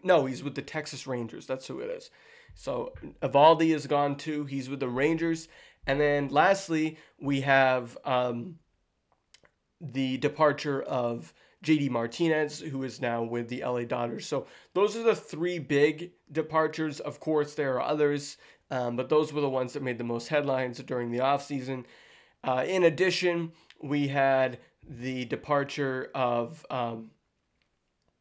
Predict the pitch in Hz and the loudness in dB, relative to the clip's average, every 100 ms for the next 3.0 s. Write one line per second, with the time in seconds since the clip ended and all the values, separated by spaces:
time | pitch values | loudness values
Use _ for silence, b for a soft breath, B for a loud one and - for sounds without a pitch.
0 | _ _ _ _ _ _ _ _ _ - | _ _ _ _ _ _ _ _ _ -18
1 | 147 - 151 135 127 113 - b b - | -16 -12 -8 -6 -4 -6 -8 b b -4
2 | 143 147 135 127 - 143 131 120 113 | -2 2 2 2 -6 -8 -4 -4 -6